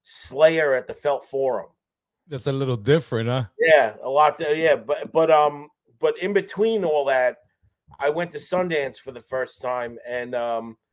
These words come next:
Speaker 1: it was all, it was all local thrash metal bands. There was a band called Testy Fungus.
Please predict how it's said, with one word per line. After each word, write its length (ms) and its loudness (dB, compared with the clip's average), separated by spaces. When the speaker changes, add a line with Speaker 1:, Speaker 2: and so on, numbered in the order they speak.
Speaker 1:
it 160 -12
was 220 -4
all, 460 4
it 100 -4
was 180 -4
all 260 4
local 360 6
thrash 420 -2
metal 240 -4
bands. 360 -8
There 120 -4
was 160 -4
a 60 -4
band 320 -2
called 220 -4
Testy 400 -4
Fungus. 720 -4